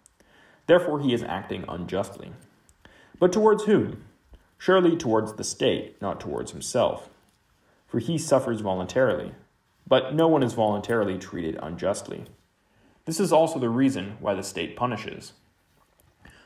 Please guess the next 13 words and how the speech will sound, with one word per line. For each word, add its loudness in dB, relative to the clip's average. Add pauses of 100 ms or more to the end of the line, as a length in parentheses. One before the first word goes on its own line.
(120)
A -4
certain 2
loss 2
of -6
civil -2
rights 2
attaches -2
to -20
the -8
man -6
who -14
destroys -4
himself, -4